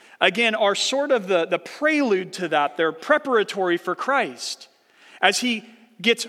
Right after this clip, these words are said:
ready, as he's prepared for his public ministry. Significantly, last week in the first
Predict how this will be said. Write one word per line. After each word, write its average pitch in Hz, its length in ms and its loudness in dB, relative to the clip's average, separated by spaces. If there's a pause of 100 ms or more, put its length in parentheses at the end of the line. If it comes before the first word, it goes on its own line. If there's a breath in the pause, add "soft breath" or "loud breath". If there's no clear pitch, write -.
ready, 233 480 0
as 180 160 0
he's 233 160 -6
prepared 214 920 -2 (100)
for 233 420 -2
his 185 220 -4
public 214 600 -2 (440 soft breath)
ministry. 165 800 -8 (1300 loud breath)
Significantly, 214 680 -2
last 214 500 0
week 180 360 -6
in 180 160 -6
the 180 80 -4
first 196 460 -4